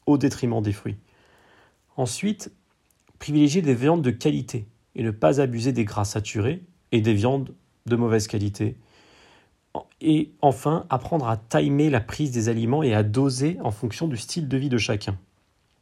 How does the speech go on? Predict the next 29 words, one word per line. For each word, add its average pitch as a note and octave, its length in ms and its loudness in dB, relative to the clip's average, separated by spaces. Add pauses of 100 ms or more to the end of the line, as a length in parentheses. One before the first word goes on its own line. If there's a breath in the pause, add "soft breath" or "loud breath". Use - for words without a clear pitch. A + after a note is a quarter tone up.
(420)
Donc, G#2+ 240 -2
à A#2+ 120 2
l'instar B2 400 0
du A#2 100 -2
régime G#2+ 320 0
low A#2+ 140 2
carb, F3+ 320 -2 (200)
où C#3 100 -8
l'écueil A#2+ 440 0
consiste A#2+ 460 -4
à A2 60 0
man-, G#2+ 340 -2
à G#2+ 100 -2
manger A#2+ 320 0
des A2 160 0
aliments A2+ 380 0
riches C#3 400 -6 (720 soft breath)
en B2 200 2
toutes D#3 240 -4
sortes D3+ 300 2
de C3+ 80 0
lipides C3+ 440 -4
à A#2 120 2
n'importe D3 420 2
quel D3+ 140 -2
moment C3+ 180 0
de C3 60 0
la B2 80 2
journée, A#2 380 -2